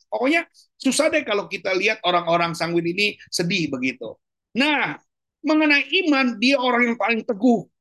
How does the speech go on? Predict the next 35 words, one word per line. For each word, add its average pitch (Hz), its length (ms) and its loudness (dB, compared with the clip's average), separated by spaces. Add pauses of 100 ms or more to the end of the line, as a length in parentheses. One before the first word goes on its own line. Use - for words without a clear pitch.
(180)
Nah, 110 480 -12
setia, 277 560 0
orang 175 320 -8
sanguin 170 480 -2
ini 208 80 -6
orang 170 240 -4
setia. 160 480 -4 (560)
Jadi 131 140 0 (100)
dia 151 80 2
betul-betul 143 720 -4 (340)
kalau 139 320 -2
udah 139 640 0
sayang, 156 400 0
tetap 139 240 -8
sayang 143 320 -2
selamanya. 131 640 -6
Kalau 147 240 -2
dia 147 240 2
gereja 151 400 0
tuh 220 160 -4
nggak 160 160 -6
pernah 156 240 -4
pindah-pindah 180 560 -2
orang 160 240 -2
sanguin. 160 480 -4 (480)
Ya, 156 320 -2
kalau 185 160 -2
orang 202 160 0
sanguin 233 400 0
tuh 339 160 2
udah 190 240 2 (320)
dapat 165 320 -2
gereja 185 480 0
A, 349 320 0
udah 415 160 4